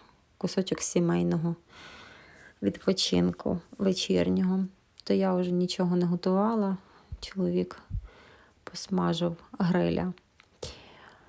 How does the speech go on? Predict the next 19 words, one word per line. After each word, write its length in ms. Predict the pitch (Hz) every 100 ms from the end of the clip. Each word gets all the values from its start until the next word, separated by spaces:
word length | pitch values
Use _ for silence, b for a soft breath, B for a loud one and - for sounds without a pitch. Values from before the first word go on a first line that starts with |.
| B B B _ -
І 360 | 294 226 233 214 B B B -
вставлю 480 | - 208 202 190
вам 300 | 180 180 180 170
свої 300 | - 202 190
квіточки, 800 | 180 190 220 240 214 - - 208 196 185 B
які 280 | 202 202 -
гарні 500 | 185 175 185 185 185
мені 240 | 185 185 185
подарував 520 | 185 185 185 185 180
чоловік. 480 | - 185 208 220 -
У 60 | 202
нас 200 | 180 175
було 200 | 180 180
двадцять 340 | 180 180 -
п'ять 200 | 185 175
років, 280 | 180 170 180
як 160 | 180
ми 120 | 190 180
одружилися. 960 | 180 180 180 196 214 214 - 202 196